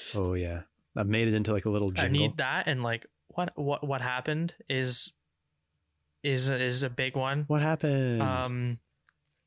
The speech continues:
Speaker 1: What happened?
Speaker 2: Bruce is definitely like, "That's badass." Or, trying to think what else you would say.
Speaker 1: I wonder if I can pull it up. Give me, give me two and a
Speaker 2: Okay.
Speaker 1: half seconds here. I'm gonna
Speaker 2: Dennis
Speaker 1: find my
Speaker 2: saying,
Speaker 1: mouse.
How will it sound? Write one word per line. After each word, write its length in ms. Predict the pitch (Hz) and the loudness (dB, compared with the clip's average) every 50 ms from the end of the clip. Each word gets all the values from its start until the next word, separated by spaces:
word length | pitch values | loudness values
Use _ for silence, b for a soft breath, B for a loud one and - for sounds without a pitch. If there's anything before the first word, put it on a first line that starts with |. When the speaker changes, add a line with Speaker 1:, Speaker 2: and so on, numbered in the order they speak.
| _ _ | _ _
Speaker 1:
What 120 | - 190 185 | -6 -2 0
happened? 460 | 190 185 180 - 175 147 139 131 120 | 0 0 0 0 0 2 2 2 2
Speaker 2:
Bruce 300 | 117 143 147 160 - - | 2 2 2 2 2 2
is 120 | 170 147 135 | 2 2 2
definitely 380 | 139 139 123 - 143 123 120 | 0 -2 -2 -2 -2 -2 -2
like, 180 | 123 120 117 - - | -2 -4 -8 -12 -12
"That's 280 | - 123 123 135 - - | -14 -14 -14 -14 -14 -12
badass." 760 | - - - - - - 78 - 50 - - - - - - - _ _ | -10 -10 -10 -8 -8 -8 -8 -8 -8 -8 -8 -8 -8 -8 -10 -14 _ _
Or, 460 | - 127 123 123 120 120 117 117 117 - _ _ _ _ _ _ _ _ _ _ _ _ _ _ _ _ _ _ _ _ _ _ _ _ _ _ _ | -6 -4 -2 0 0 0 0 -2 -4 -8 _ _ _ _ _ _ _ _ _ _ _ _ _ _ _ _ _ _ _ _ _ _ _ _ _ _ _
trying 160 | - - 139 120 | -10 -8 -6 -6
to 20 | |
think 120 | 123 117 | -4 -4
what 120 | 120 117 113 | -2 -2 0
else 220 | 113 113 113 - - | 0 -2 -2 -4 -6
you 60 | 120 | -6
would 100 | 120 117 - | -4 -2 -2
say. 400 | - - 120 120 123 123 120 - _ - | 0 0 2 0 0 0 -2 -6 _ -10
Speaker 1:
I 80 | 107 | -6
wonder 340 | 107 110 131 143 160 185 208 | -2 0 2 4 4 4 4
if 120 | 214 - | 4 4
I 80 | 208 190 | 2 2
can 160 | 175 156 131 110 | 4 4 2 2
pull 200 | - 123 113 107 | 2 2 2 2
it 60 | 98 | 0
up. 200 | 101 90 - - - | 0 -4 -6 -6 -4
Give 120 | - 113 | -2 0
me, 140 | 143 147 127 | 0 0 0
give 140 | 117 135 143 | 0 2 2
me 100 | 180 180 | 2 2
two 220 | 143 - - 131 | 0 0 2 2
and 100 | 120 117 | 2 2
a 40 | 113 | 2
Speaker 2:
Okay. 100 | - 104 | 0 -2
Speaker 1:
half 120 | 101 98 - | -4 -2 -2
seconds 380 | - 92 92 - 98 98 - | -2 -2 -2 -4 -4 -6 -4
here. 200 | - 123 135 151 - - | -4 -4 -6 -8 -8 -6
I'm 60 | 110 | -4
gonna 140 | 107 135 135 | -2 -2 0
Speaker 2:
Dennis 180 | 139 135 127 104 | 2 2 2 2
Speaker 1:
find 100 | 101 - | 2 2
my 60 | 139 | 2
Speaker 2:
saying, 200 | 135 131 131 131 127 | 0 0 0 -2 -2
Speaker 1:
mouse. 140 | 123 127 | -2 -4